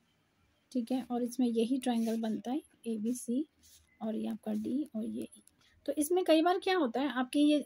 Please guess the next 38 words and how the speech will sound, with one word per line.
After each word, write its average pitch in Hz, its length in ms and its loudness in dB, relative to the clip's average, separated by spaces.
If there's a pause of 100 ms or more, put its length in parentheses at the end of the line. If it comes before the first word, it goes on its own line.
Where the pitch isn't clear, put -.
बताया 262 360 4
होगा 254 220 4
कि 311 200 4
डीई 262 520 4 (680)
is 277 180 0
parallel 240 520 4
to 339 120 2 (320)
बीसी, 240 440 6 (540)
तो 262 40 2
ये 254 240 6
वाली 320 200 6
जो 339 120 4
line 285 320 4
है 302 80 6
आपकी, 269 280 0 (100)
ये 330 200 2 (120)
इस 285 220 0
line 233 220 2
के 285 160 2
parallel 226 500 0
है, 214 100 -14 (320)
ठीक 262 180 -2
है। 349 100 0 (440)
तो 302 80 2
अब 294 160 6
आपको 320 280 2
क्या 359 180 6
करना 302 260 6
है, 320 220 4
आपसे 285 380 2
अब 349 180 4
ये 285 180 8
वाली 285 200 6
side 320 220 6
नहीं 247 120 6
पूछी, 208 280 0
अब 247 140 2
आप, 262 180 2